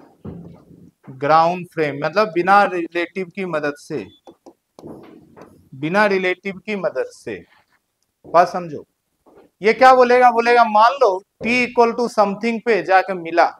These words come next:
तो ये मान लिया let at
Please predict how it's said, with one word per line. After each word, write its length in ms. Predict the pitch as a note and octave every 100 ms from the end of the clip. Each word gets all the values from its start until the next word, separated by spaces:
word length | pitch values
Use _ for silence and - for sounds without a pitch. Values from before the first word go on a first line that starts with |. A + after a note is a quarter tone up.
| _ _ _ _ _ _ _ _ _
तो 360 | - _ _ E3+
ये 120 | E3+
मान 240 | F3 F3 G3+
लिया 220 | G#3+ G3+
let 580 | G3 G3+ F3 D#3 - - _ _ _ _ - _ _ _ _ _ _ -
at 260 | F3+ E3